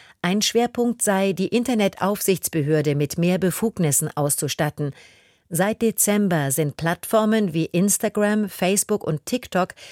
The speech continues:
in Australien gesetzlich dazu verpflichtet, Nutzer unter sechzehn Jahren zu sperren oder deren Registrierung zu verhindern. Einer kürzlich veröffentlichten Studie zufolge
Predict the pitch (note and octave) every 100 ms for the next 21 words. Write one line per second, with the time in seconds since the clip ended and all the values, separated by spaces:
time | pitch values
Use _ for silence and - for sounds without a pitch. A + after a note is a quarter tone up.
0 | - F3+ G3+ G#3+ - F#3+ G3+ G3+ G3+ F#3+
1 | F#3+ E3+ A3+ - B3 A#3+ G3+ - F#3+ E3+
2 | D3+ - A3 - G#3+ F3+ F#3+ F#3+ F#3 -
3 | A#3 B3 G3 F#3+ - F#3+ E3+ E3+ D#3 D#3
4 | - C#3+ - E3 F3 A#3+ A#3 - - -
5 | A3 A3+ G3+ G3 F#3 E3 E3 F3 - -
6 | F#3+ F3+ D3+ C#3+ D3+ - D3 D#3 D3 C3+
7 | - _ - - - - - E3 D#3+ D3
8 | D3 - A#3+ - G#3 G3 - F3 - G3+
9 | G#3+ - E3 D3+ - D3+ - A3 A#3 G3+
10 | D#3+ D#3 - D3+ D#3+ G3